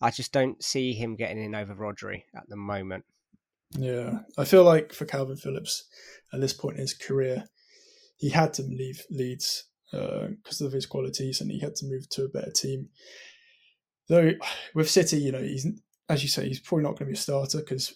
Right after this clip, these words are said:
Speaker 2: you know, Rodri is preferred, although they got a lot of games this season, you know, Champions League and all that kind of stuff going on. So he will get game time. And he is sort of the kind of player that I feel like Pep can sort of mould into, uh, not only a better player, but a player who could maybe play a few positions. For England, he played more of a box-to-box role rather than a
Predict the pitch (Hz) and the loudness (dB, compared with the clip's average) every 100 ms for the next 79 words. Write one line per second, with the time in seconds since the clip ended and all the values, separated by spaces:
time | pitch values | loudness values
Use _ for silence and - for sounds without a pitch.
0 | - 135 139 139 147 139 - 135 - 147 | -8 -6 -4 -4 -4 -6 -6 -6 -2 0
1 | 156 - - _ - 135 131 131 143 143 | 0 -2 -12 _ 0 2 4 0 -2 0
2 | 135 131 135 131 135 139 - 143 135 135 | 0 0 0 -2 0 2 2 2 0 -2
3 | 131 131 135 139 139 139 139 135 135 139 | -4 -4 -4 -4 -4 -4 -4 -4 -4 -4
4 | 139 135 - 139 - 135 139 139 131 131 | -4 -4 -6 -6 -2 -2 -2 -4 -4 -4
5 | 127 139 - 135 139 160 151 - 143 139 | -4 -4 -2 0 4 4 2 -2 -4 -4
6 | 135 139 139 - _ _ _ _ - 151 | 0 0 -2 -6 _ _ _ _ 2 4
7 | 151 170 170 165 - - 156 143 165 151 | 6 4 4 2 2 2 2 2 0 -2
8 | 143 151 143 147 135 156 139 - 147 - | -2 0 0 0 2 2 2 -2 -4 -4
9 | 147 - 156 143 139 139 139 143 - 139 | -6 -6 -4 2 4 4 2 -2 -2 0
10 | 135 - _ _ _ _ - _ _ _ | -2 -6 _ _ _ _ -20 _ _ _
11 | _ - 123 135 185 160 139 139 - 139 | _ -8 -2 4 6 6 6 2 0 -4
12 | 135 127 156 - 156 147 135 131 139 143 | -2 -2 -4 -4 -2 0 0 -2 -8 -6
13 | 135 135 139 135 131 147 143 151 139 151 | -6 -6 -2 -2 -2 -4 -2 -4 -2 -2
14 | 156 - - 143 143 139 135 135 - 135 | -2 -4 -6 -4 0 0 0 -4 -4 -2
15 | 139 135 139 139 - - 139 143 - - | 0 -2 -4 -6 -6 -4 -2 -2 -4 -4
16 | 160 151 147 143 139 139 135 | -2 2 2 0 -2 -6 -6